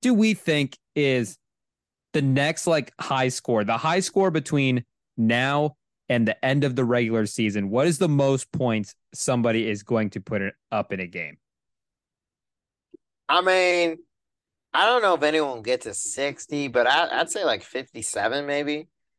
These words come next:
Speaker 2: Fifty-seven,
Speaker 1: Fifty-seven.
Speaker 2: fifty-eight.
Speaker 1: Fifty-seven was exactly the number I was gonna throw out.
Speaker 2: Yeah.
Speaker 1: But, uh, fif-, fifty-seven's a solid pick. I guess, I guess I'll go hot take then. No, maybe nobody gets to fifty between now and the end of the regular
Speaker 2: Wow.
Speaker 1: season.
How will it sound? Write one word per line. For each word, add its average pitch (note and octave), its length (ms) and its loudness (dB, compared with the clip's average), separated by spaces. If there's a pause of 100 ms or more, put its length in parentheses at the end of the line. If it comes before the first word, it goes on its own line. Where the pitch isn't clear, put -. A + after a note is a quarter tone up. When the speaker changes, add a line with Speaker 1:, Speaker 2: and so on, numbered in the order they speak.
(200)
Speaker 2:
Fifty-seven, G#3 200 -4
Speaker 1:
Fifty-seven. A3 480 2
Speaker 2:
fifty-eight. A2+ 220 -4
Speaker 1:
Fifty-seven C4+ 600 2
was F3+ 180 2
exactly D#3+ 440 0
the C#3+ 140 0
number C3 280 2
I A#2 120 2
was A#2 140 0
gonna G#2 180 -2
throw G2 300 -2
out. F2+ 280 -4 (340)
Speaker 2:
Yeah. B2 280 2
Speaker 1:
But, G2 60 0
uh, F#2 380 0 (460)
fif-, E3 240 -2
fifty-seven's D#3+ 580 0
a A2+ 40 -2
solid A#2 380 0
pick. G2+ 340 -2 (640)
I E3 100 0
guess, C4 340 2
I F3 100 0
guess C4 240 2
I'll A3+ 120 4
go F#3 200 2
hot D#3 360 -2
take D#3 320 -2
then. G#2 340 0 (760)
No, F3 340 0
maybe A3+ 320 4
nobody A3+ 500 4
gets G#3+ 300 0
to G3+ 120 0
fifty D#3+ 480 -2
between B2+ 460 0
now C#3+ 260 0
and D#3+ 120 2
the - 180 -2
end D3+ 160 2
of C#3+ 100 8
the D#3+ 200 8
regular B2+ 280 6
Speaker 2:
Wow. G#2 140 4
Speaker 1:
season. D#3+ 300 2